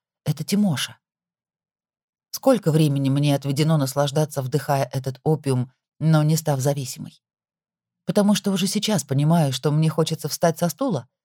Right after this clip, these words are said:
и сесть к Глебу на колени, прижаться, запустить пальцы в короткие волосы и целовать, пока губы не опухнут. "Глеб, а когда разрешится судебный спор по поводу опеки?"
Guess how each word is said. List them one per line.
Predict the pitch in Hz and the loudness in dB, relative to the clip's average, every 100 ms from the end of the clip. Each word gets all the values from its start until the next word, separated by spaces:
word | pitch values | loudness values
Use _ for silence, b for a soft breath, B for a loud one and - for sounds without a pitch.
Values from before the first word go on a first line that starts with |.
| _ _ | _ _
и | 180 | -2
сесть | - 269 185 | 0 0 0
к | |
Глебу | 180 220 196 | 2 4 4
на | 202 196 | 0 0
колени, | 147 135 139 131 131 _ _ _ _ _ - | -2 -2 -4 -6 -10 _ _ _ _ _ -4
прижаться, | 202 160 175 165 - 156 - _ _ - | 0 0 0 -2 -6 -16 -18 _ _ -4
запустить | 196 208 - 226 - | -2 -2 -4 -2 2
пальцы | 196 180 156 | 2 2 -2
в | |
короткие | 160 175 180 - 135 | 0 0 -2 -6 -4
волосы | 143 165 151 - - _ _ _ _ _ _ _ _ | -4 -4 -6 -12 -20 _ _ _ _ _ _ _ _
и | 196 | -4
целовать, | 202 240 220 147 143 131 - _ _ _ | 0 2 2 2 -4 -6 -18 _ _ _
пока | - 131 151 | -4 0 0
губы | 147 143 | 2 0
не | 139 139 | 0 -2
опухнут. | 135 135 127 - - _ _ _ _ _ _ _ _ _ _ _ _ _ _ _ _ _ _ _ _ _ _ - | -2 -8 -8 -14 -20 _ _ _ _ _ _ _ _ _ _ _ _ _ _ _ _ _ _ _ _ _ _ -4
"Глеб, | 208 226 - _ _ _ _ _ - | 2 2 0 _ _ _ _ _ -4
а | 190 202 | 0 0
когда | 196 214 233 | 2 2 4
разрешится | 269 190 185 185 - | 4 2 0 0 -2
судебный | 156 180 175 170 | 0 2 2 2
спор | 165 - 233 | 0 0 0
по | - | 0
поводу | 170 175 170 | 0 0 2
опеки?" | 180 185 123 - - | 0 -2 -8 -12 -20